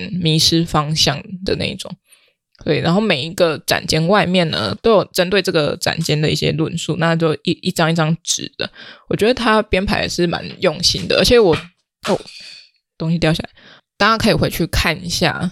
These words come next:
他所写的内容，会对大家蛮有帮助的。如果想要多了解的话，可以把每一章都带走，因为他写到非常多东西，对作品的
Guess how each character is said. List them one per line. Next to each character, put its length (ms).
他 300
所 320
写 340
的 380
内 280
容， 340
会 220
对 460
大 180
家 160
蛮 140
有 100
帮 220
助 240
的。 100
如 80
果 80
想 240
要 80
多 340
了 260
解 240
的 120
话， 360
可 160
以 60
把 240
每 160
一 80
章 260
都 140
带 340
走， 300
因 100
为 260
他 180
写 180
到 300
非 120
常 140
多 180
东 280
西， 200
对 200
作 280
品 300
的 380